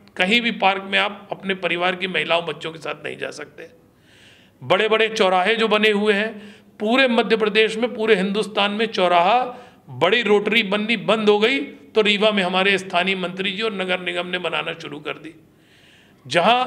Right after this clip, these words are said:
एक भी रोटरी न रहे तो यातायात इससे दुगना सुगम हो जाएगा, लेकिन रोटरी बना के पैसे की भी इनने wastage की और साथ में आवागमन भी इनने असुविधाजनक कर दिया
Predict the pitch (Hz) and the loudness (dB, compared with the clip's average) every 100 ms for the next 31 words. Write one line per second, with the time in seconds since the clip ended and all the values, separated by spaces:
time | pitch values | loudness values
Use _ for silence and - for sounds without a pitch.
0 | 247 - - - _ _ _ - 226 277 | -4 -12 -20 -20 _ _ _ -2 0 2
1 | 247 254 220 214 226 214 202 208 190 226 | 2 4 4 4 0 2 2 2 2 0
2 | 262 - - - 202 180 185 185 208 202 | 0 -6 -16 -6 0 2 2 2 2 2
3 | 233 220 - 196 - 247 277 285 - - | -2 -4 -6 -6 -4 0 0 -2 -12 -20
4 | - 123 151 214 277 247 214 196 175 165 | -18 -4 2 4 4 2 0 0 0 0
5 | 165 170 202 220 - 180 185 185 185 185 | 2 2 0 -4 -4 -4 -2 0 0 2
6 | 214 196 196 196 190 233 - 160 156 233 | 0 -2 -2 -2 -2 -4 -2 -2 -2 -4
7 | 220 226 233 247 - - - - 190 208 | -2 -2 -2 -4 -8 -20 -20 -4 0 0
8 | 220 220 - - - 156 185 190 226 - | 0 -4 -12 -18 -4 0 0 0 -2 0
9 | 247 302 - 190 190 180 180 196 247 247 | -2 -4 -4 -6 -2 0 0 0 -2 -2
10 | - - - 175 185 202 185 180 180 175 | -10 -20 -2 2 4 4 2 0 -2 -4
11 | 180 196 - 175 160 170 147 147 143 151 | -4 -4 -2 -2 -2 -4 -2 -2 -4 -8
12 | 143 143 139 143 | -8 -10 -8 -12